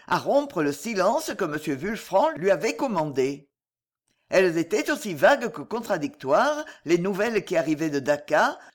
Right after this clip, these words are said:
de Dera et de Londres. Surtout, elles étaient incomplètes, avec des trous qui paraissaient difficiles à combler,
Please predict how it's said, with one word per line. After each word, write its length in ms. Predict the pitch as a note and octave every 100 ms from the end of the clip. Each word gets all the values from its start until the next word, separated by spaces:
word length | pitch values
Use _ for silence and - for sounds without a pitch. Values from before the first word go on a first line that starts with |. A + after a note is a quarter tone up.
| -
de 120 | E3
Dera 460 | E3+ G#3 B3 C4+ B3+
et 80 |
de 100 | E3
Londres. 640 | D#3+ D3 E3 A3+ B3 C#4 - _
Surtout, 460 | - B3 - G#3+
elles 240 | D4+ A3 F3
étaient 280 | E3 C#3
incomplètes, 800 | G#3 B3 F#3+ D#3+ C3+ D3+ A3+ D4 D4 -
avec 260 | - G3 G#3
des 160 | D#3 D3+
trous 300 | - G#3+ D#4+
qui 160 | C#4
paraissaient 400 | G3+ F3 F3 E3+
difficiles 760 | C3 A3+ C4 G3+ - C4 C#4+ E3+
à 60 |
combler, 640 | D#3 D#3 C#3 C3 E3 C#4+